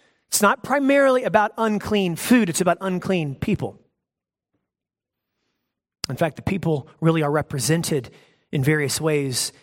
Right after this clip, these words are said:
in the vision that Peter receives. Look with me at Acts chapter ten, verses one and two, where we're introduced to a person who represents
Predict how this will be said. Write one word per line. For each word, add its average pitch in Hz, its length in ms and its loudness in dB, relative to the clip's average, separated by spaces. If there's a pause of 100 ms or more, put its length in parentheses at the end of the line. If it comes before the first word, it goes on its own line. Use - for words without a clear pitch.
(220)
in 165 240 2
the 139 80 -2
vision 135 460 0
that 135 140 -8
Peter 139 260 -2
receives. - 840 -6 (400)
Look 226 160 4
with 339 140 -2
me 262 120 0
at 196 60 0
Acts 202 240 -4
chapter 185 260 -4
ten, 185 260 -2
verses 175 340 -2
one 170 180 0
and 143 140 -4
two, 175 320 0 (220)
where 202 120 8
we're 180 120 -2
introduced 185 1080 0
to 160 440 2
a 135 180 -2
person 139 840 -2 (280)
who 202 120 6
represents 156 1040 -2